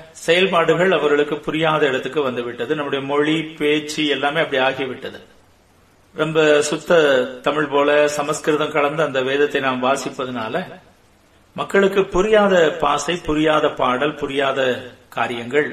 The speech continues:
அநேகமாகிவிட்டன கலாச்சார நிலையில. மட்டுமல்ல, நாம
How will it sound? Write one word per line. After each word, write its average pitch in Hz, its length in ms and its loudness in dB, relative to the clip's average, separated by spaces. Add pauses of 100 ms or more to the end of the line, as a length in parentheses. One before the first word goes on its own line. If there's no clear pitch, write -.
(160)
அநேகமாகிவிட்டன 135 1120 -6 (340)
கலாச்சார 107 600 -6
நிலையில. 98 380 -8 (1200)
மட்டுமல்ல, 165 320 0
நாம 156 260 0